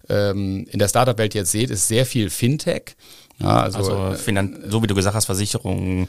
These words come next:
Speaker 1: Versich-,
Speaker 2: Banken,
Speaker 1: genau,
Speaker 2: et cetera.
Speaker 1: also Unternehmen, die diesen Finanzbereich, ob jetzt Handel, Versicherungen, Banken, äh, versuchen, äh, zu disruptieren.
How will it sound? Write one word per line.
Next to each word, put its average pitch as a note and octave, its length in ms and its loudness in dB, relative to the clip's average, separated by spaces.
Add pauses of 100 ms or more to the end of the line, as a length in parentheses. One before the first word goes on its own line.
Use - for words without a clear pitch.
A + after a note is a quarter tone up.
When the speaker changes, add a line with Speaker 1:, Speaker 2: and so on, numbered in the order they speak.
(140)
Speaker 1:
Versich-, G2 340 2
Speaker 2:
Banken, F#2 380 0
Speaker 1:
genau, E2 420 0
Speaker 2:
et - 40 -4
cetera. - 160 -4
Speaker 1:
also G#2 120 0
Unternehmen, A2+ 500 4
die G#2 140 -2
diesen A2 640 4
Finanzbereich, A2 960 4
ob F#2+ 100 -8
jetzt - 220 -6
Handel, A2+ 440 4
Versicherungen, G#2 720 0
Banken, G#2+ 540 -2
äh, G2+ 80 -12
versuchen, G#2 580 -4
äh, G2 300 -8
zu - 180 -2
disruptieren. B2+ 720 0